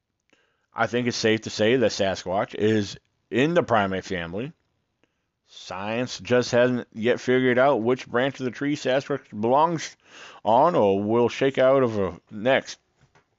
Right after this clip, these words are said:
Overall, it's safe to say that science doesn't accept the, uh, the possibility of Sasquatch.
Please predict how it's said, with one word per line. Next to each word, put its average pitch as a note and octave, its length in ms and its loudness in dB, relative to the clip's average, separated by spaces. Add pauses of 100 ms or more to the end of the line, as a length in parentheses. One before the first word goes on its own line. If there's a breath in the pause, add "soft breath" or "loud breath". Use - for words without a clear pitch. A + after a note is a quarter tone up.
(1300)
Overall, A#2+ 480 2
it's B2 120 -2
safe A2 160 0
to - 80 -14
say G#2+ 320 0
that B2+ 200 0
science - 760 -6 (640)
doesn't A2+ 280 -4
accept - 440 -2 (640)
the, G#2+ 340 -10
uh, F#2 420 -6 (200)
the G#2+ 80 -14
possibility A2+ 500 2
of G2+ 80 -2
Sasquatch. A#2+ 540 -2